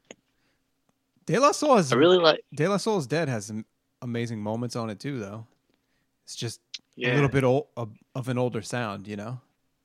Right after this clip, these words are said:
Speaker 2: Some good, um, s-, skits
Speaker 1: The
Speaker 2: too.
Speaker 1: skits are amazing on that.
Speaker 2: They're, like, barely annoying.
Speaker 1: <laughs> Do you know that's Drez from Black Sheep doing all those? He's the bully? You knew that, right?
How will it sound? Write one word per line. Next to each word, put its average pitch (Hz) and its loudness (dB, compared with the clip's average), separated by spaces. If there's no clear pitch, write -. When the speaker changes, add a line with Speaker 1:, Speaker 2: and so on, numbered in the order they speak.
Speaker 2:
Some 117 -4
good, 151 8
um, 107 0
s-, - 4
skits - 2
Speaker 1:
The 120 0
Speaker 2:
too. 113 0
Speaker 1:
skits 196 -2
are 190 2
amazing 190 -4
on 98 -10
that. 98 -14
Speaker 2:
They're, 131 0
like, 143 2
barely 117 -2
annoying. 95 -10
Speaker 1:
<laughs> - -20
Do - -14
you 147 4
know 151 4
that's 143 4
Drez 127 0
from 120 -8
Black 120 -2
Sheep 147 -10
doing 139 -4
all 139 -2
those? 135 -6
He's 131 -2
the 123 -4
bully? 131 -2
You 127 -4
knew 117 -2
that, 101 -6
right? 117 -8